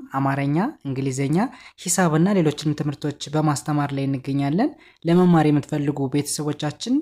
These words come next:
ቪዲዮ ላይ ባስቀመጥነው ስልክ ወይም በኢሞ፣ በቴሌግራም፣ በዋትሳፕ፣ በሌሎችም የሚዲያ አማራጮች ሀሎ ይበሉን፣ ይደውሉልን፣ ይማሩ።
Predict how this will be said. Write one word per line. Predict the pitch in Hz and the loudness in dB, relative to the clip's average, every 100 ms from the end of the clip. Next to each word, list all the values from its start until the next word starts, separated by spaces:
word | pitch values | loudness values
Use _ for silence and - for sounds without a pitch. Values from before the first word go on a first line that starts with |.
| - | -2
ቪዲዮ | 143 147 147 | -2 2 4
ላይ | 139 139 | 4 0
ባስቀመጥነው | 143 - 147 143 143 139 | -2 -4 -4 -2 -2 -6
ስልክ | - 226 - | -6 -8 -6
ወይም | 127 135 190 294 - - _ | -2 2 4 2 0 -20 _
በኢሞ፣ | 139 139 135 156 240 277 | -2 0 2 2 2 0
በቴሌግራም፣ | 135 131 131 131 147 214 233 | -4 -2 -2 0 0 0 0
በዋትሳፕ፣ | 139 139 - - 208 220 | 0 0 -2 -4 -4 -2
በሌሎችም | 196 214 208 - 147 | 0 2 2 0 0
የሚዲያ | 143 139 | 2 2
አማራጮች | 135 135 131 135 208 214 - | 0 0 -2 -2 -6 -8 -6
ሀሎ | 147 143 | 0 2
ይበሉን፣ | 139 131 135 214 269 | 2 2 0 0 0
ይደውሉልን፣ | 139 135 135 127 131 139 220 294 - | 0 0 -2 -2 -2 0 0 -2 -4
ይማሩ። | 131 127 123 113 | -6 -4 -4 -6